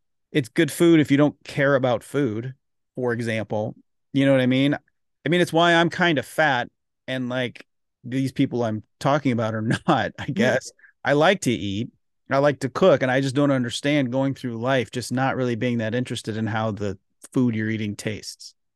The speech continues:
Speaker 2: I agree. I think it's one of the most enjoyable parts of my life, not just eating, but cooking, but going to restaurants,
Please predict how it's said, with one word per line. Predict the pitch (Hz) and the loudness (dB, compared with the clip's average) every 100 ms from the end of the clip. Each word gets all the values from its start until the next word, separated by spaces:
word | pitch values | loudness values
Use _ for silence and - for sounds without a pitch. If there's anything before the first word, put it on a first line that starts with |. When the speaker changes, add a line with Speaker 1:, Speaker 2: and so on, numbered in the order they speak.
| _ _ | _ _
Speaker 2:
I | 185 180 | 0 0
agree. | 175 175 165 151 - | 0 0 0 -2 -4
I | 160 | -6
think | 160 175 160 | -4 -6 -6
it's | 156 - | -8 -6
one | 160 165 | -2 -2
of | 160 - | -2 -4
the | 156 151 | -4 -2
most | 147 147 165 165 - | -2 -2 0 -2 -4
enjoyable | 165 160 - 190 208 185 180 | -4 -4 0 2 2 2 -2
parts | - 170 156 - | 0 -2 -2 -4
of | 151 156 | -8 -4
my | 151 | -4
life, | 147 143 139 139 | -2 -4 -6 -6
not | 170 170 | -2 -2
just | - 165 - | -2 -6 -4
eating, | 214 233 226 220 | -2 0 2 2
but | 160 147 | -2 -6
cooking, | - 247 240 233 214 196 | -6 -6 -2 0 2 0
but | 160 - _ _ _ _ | -4 -10 _ _ _ _
going | 208 202 | 0 2
to | 190 | 0
restaurants, | 160 196 202 - 196 185 185 | -2 0 -2 0 2 2 0